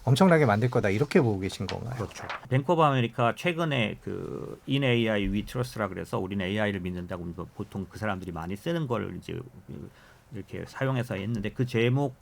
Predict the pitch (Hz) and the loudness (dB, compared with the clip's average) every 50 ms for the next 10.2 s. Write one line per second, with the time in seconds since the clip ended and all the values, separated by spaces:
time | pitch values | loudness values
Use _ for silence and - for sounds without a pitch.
0 | _ _ _ - 120 117 - 123 123 147 165 156 175 165 143 120 110 98 98 98 | _ _ _ -2 -2 0 2 2 4 4 4 4 4 2 2 2 0 -2 -2 -2
1 | 98 117 143 151 135 123 - - _ - _ _ _ _ _ _ - 104 101 101 | -2 -2 -2 -2 -4 -4 -6 -10 _ -20 _ _ _ _ _ _ -8 -6 -4 -4
2 | 98 95 95 95 92 92 - - _ _ _ _ _ _ _ _ - 175 190 202 | -4 -4 -6 -6 -8 -10 -14 -16 _ _ _ _ _ _ _ _ 2 6 6 8
3 | 196 190 160 175 160 135 131 120 - - - - - _ _ _ _ _ _ _ | 6 6 4 2 2 2 0 -2 -4 -8 -16 -20 -20 _ _ _ _ _ _ _
4 | _ _ _ - - - 143 143 151 143 127 - - 127 110 110 110 107 104 110 | _ _ _ -10 -2 -2 0 0 0 -2 -4 -2 -2 -2 0 0 -2 -4 -4 -2
5 | 110 160 170 180 - 175 127 107 104 - - 131 113 110 101 110 98 90 - - | 0 0 0 2 2 2 2 2 2 0 0 2 2 2 2 0 -2 -4 -4 -6
6 | 110 - - - 131 123 110 110 104 95 87 - - _ _ - - 101 98 123 | -6 -6 -4 -2 -2 0 2 2 0 0 -2 -6 -10 _ _ -6 -4 2 4 6
7 | 131 123 110 101 - - - 101 98 - - 107 110 107 123 120 117 120 110 107 | 6 4 4 0 -4 -8 -6 -6 -6 -4 -2 -2 0 2 2 2 2 2 0 2
8 | 107 104 98 101 98 92 90 - - - - _ _ _ _ _ - 117 123 120 | 2 2 2 0 -2 -4 -6 -10 -12 -18 -20 _ _ _ _ _ 0 2 2 4
9 | 107 90 92 95 98 - - 110 110 101 87 85 90 92 98 95 98 90 90 135 | 2 2 0 0 2 2 2 2 2 2 0 0 0 0 0 0 -2 -2 -2 0
10 | 139 104 85 80 | 0 0 -2 -4